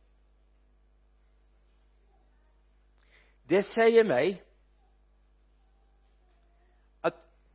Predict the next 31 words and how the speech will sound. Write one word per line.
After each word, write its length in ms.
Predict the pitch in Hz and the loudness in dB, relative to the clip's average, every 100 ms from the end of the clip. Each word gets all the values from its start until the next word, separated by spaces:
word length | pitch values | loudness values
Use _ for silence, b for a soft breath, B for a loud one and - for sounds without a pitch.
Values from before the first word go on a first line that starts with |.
| _ _ - | _ _ 0
alla 400 | 196 208 208 226 | 4 4 4 0
de 160 | 220 | 0
där 120 | 185 160 | -2 -2
löftena 400 | 170 160 147 139 | -2 -4 -8 -8
som 260 | 160 147 - | -8 -12 -12
i 200 | 190 214 | -8 -6
honom 280 | 190 156 135 | -6 -6 -8
har 80 | |
fått 180 | 139 147 | -8 -12
sitt 180 | 147 - | -14 -12
ja 80 | 123 | -10
och 140 | 117 | -10
sitt 180 | - 127 | -12 -12
amen, 320 | 127 123 190 | -10 -10 -10
jag 140 | 143 - | -10 -10
kanske 260 | 175 170 | -14 -14
inte 140 | 185 135 | -16 -16
har 60 | |
koll 380 | 143 - 220 214 | -18 -12 -12 -12
på 140 | - | -12
alla 220 | 151 107 - | -12 -12 -14
dem. 180 | - - _ _ _ _ _ _ _ _ _ _ _ _ _ _ _ _ _ _ _ _ _ _ _ _ _ _ _ _ _ _ _ _ _ _ _ _ _ _ _ _ - | -18 -20 _ _ _ _ _ _ _ _ _ _ _ _ _ _ _ _ _ _ _ _ _ _ _ _ _ _ _ _ _ _ _ _ _ _ _ _ _ _ _ _ -6
Men 140 | 165 175 | -4 2
då 160 | 196 | 2
har 80 | 214 | 4
han 140 | 214 214 | 0 -2
gett 420 | 202 233 - - | -6 -6 -8 -10
mig 380 | 160 151 175 - _ _ _ _ _ _ _ | -4 -4 -4 -10 _ _ _ _ _ _ _
en 200 | 156 156 | -6 -6
jättebra 920 | 147 160 226 - - _ 180 160 165 160 | -6 2 2 2 -8 _ -4 -2 0 0
hjälp, 540 | 131 160 170 139 98 | 2 4 4 0 -8